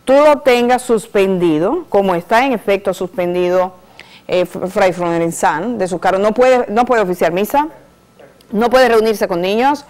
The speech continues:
no puede ir a sus colegios. Sin embargo, ese mismo fraile, su fotografía está colgada en una pared de honor del colegio, porque lo dice un superior en España.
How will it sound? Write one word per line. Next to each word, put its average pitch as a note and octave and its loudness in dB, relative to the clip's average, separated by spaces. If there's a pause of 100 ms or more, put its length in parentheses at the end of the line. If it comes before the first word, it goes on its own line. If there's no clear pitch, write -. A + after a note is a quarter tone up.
(340)
no A#3+ 2
puede A#3+ 6
ir A3 4
a G#3 0
sus G#3 -6
colegios. G3 0 (300)
Sin F4+ 2
embargo, E3+ 0 (440)
ese A#3 2
mismo B3 0
fraile, D3 -2 (380)
su C4+ 0
fotografía A3 2
está A3+ -2
colgada A3 0 (240)
en A3+ 0
una B3 2
pared A#3 2
de A3+ 2
honor G#3+ -2
del G3 -2
colegio, E3+ 0
porque A#3+ 2
lo A#3+ 4
dice C4+ 2
un D#4 0
superior D#4 4
en E4 0
España. D4 0